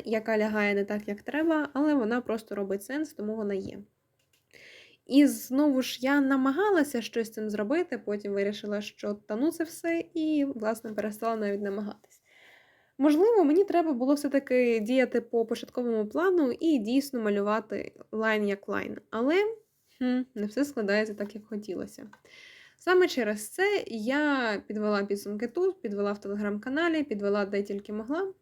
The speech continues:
І можу сказати, що в скетчі я повертатися, скоріш за все, буду, бо мені просто сподобалася ця атмосфера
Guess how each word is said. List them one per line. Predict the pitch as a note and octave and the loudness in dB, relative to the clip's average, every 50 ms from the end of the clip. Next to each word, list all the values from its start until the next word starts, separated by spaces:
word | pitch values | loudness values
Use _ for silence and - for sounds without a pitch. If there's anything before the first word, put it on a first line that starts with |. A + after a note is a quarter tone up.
| _ _ _ _ _ _ _ _ _ _ _ _ _ - - | _ _ _ _ _ _ _ _ _ _ _ _ _ -4 0
І | D#4+ E4+ | 4 4
можу | D4+ D4 D4 C#4 C4+ | 6 6 4 4 2
сказати, | - - G#3+ A3 B3+ C#4 C4+ C#4 A#3 A#3 | 0 -2 -2 0 0 0 0 -2 -4 -6
що | A3 - _ - G3+ G3+ G3+ G3+ G3+ G3+ - _ _ _ _ _ | -8 -10 _ -6 -4 -2 -2 -2 -4 -6 -8 _ _ _ _ _
в | - | -20
скетчі | - - C4 B3 B3 - - G#3 | -6 -2 -2 -2 -2 0 0 0
я | G3+ G3+ G3 F#3+ F#3+ - - _ _ _ | 2 2 2 0 0 -4 -6 _ _ _
повертатися, | - A3 G#3 G#3+ G#3 G#3 G3+ G3 G3 G3+ G#3 - G#3+ | -6 -2 -2 -2 -2 -2 -4 -6 -6 -8 -10 -12 -12
скоріш | G#3 - - A3+ A#3 A#3 | -12 -8 -6 -4 -4 -2
за | A#3+ C4+ | -2 -4
все, | C4 - - D#4+ | -4 -4 -4 -2
буду, | F#4 F4+ C#4+ C4+ G#3+ | 0 2 2 2 0
бо | G3+ B3 | 0 0
мені | C4 A#3+ G#3+ G#3 G3+ | 0 0 0 0 -2
просто | G#3 G#3 G#3 G#3 | -2 -4 -6 -8
сподобалася | G#3 - - G3 G3+ G3+ G3 G3 G3 G3+ G#3 - | -10 -10 -6 -4 -2 -2 0 0 -2 -2 -4 -8
ця | - - G3+ G3+ G3+ G3+ G3+ - - - _ _ _ _ _ | -8 -6 -4 -4 -4 -4 -8 -12 -20 -20 _ _ _ _ _
атмосфера | - G#3 G#3 G#3+ G#3+ G#3+ G#3+ - - G#3 G#3 G3+ G3+ G3 - | -6 -4 -4 -2 -4 -4 -4 -2 -2 0 2 2 2 0 -2